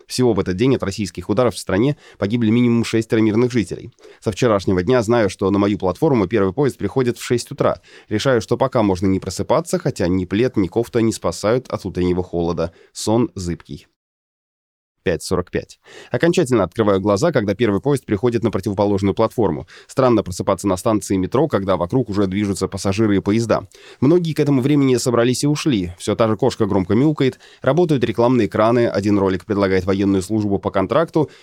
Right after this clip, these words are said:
в другом Том Холланд в костюме Человека-паука куда-то несёт спасённую Зендею.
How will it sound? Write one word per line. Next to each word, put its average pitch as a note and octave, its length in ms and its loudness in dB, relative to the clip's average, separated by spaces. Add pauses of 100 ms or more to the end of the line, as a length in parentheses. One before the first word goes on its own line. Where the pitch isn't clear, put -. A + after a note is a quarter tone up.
в A2+ 80 -4
другом C#3+ 360 2
Том C3+ 240 0
Холланд C3 400 0
в - 60 -18
костюме A2 340 0
Человека-паука G2+ 720 0
куда-то G#2+ 380 0
несёт F#2+ 340 -2
спасённую F#2+ 480 0
Зендею. F2+ 480 0